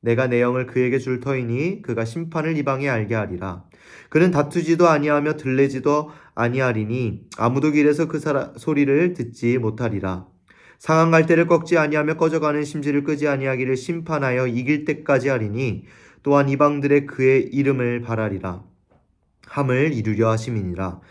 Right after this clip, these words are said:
그때에 귀신 들려 눈 멀고 말 못하는 사람을 데리고 왔거늘 예수께서 고쳐주심에 그 말 못하는 사람이 말하며 보게 된지라. 무리가 다 놀라 이르되, "이는 다윗의 자손이 아니냐?" 하니 바리새인들은 듣고 이르되,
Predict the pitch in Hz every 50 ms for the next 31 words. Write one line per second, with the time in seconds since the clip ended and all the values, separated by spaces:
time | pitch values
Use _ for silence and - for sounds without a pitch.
0 | - - - - - _ - - 165 160 165 185 185 190 185 185 143 139 - 180
1 | 170 165 165 160 160 165 165 143 139 139 139 143 143 147 147 147 135 120 117 120
2 | 131 139 - 147 139 139 139 127 143 135 135 135 139 127 127 127 123 123 123 139
3 | 131 120 110 117 120 120 117 120 135 147 135 113 92 101 110 117 113 117 - 135
4 | 131 131 - 143 139 139 143 139 143 143 131 131 - 147 139 131 120 117 117 113
5 | 113 107 95 - - - - - - - - _ - - 131 127 165 147 135 139
6 | 143 160 160 156 160 156 160 156 165 151 147 147 151 151 143 127 120 120 123 120
7 | 120 120 120 117 117 123 117 127 120 120 110 101 98 - - 104 101 98 95 98
8 | - - 110 113 120 131 127 127 123 127 120 120 123 123 127 123 120 117 117 117
9 | 127 120 113 117 123 127 123 - 113 120 123 120 127 147 135 143 135 139 143 143
10 | 139 147 151 135 123 123 127 131 135 131 123 110 101 110 120 113 117 113 - -
11 | - - - - - - _ - - 139 143 143 139 170 160 160 156 151 156 151
12 | 160 147 - - - - 151 143 135 135 127 120 127 127 123 113 113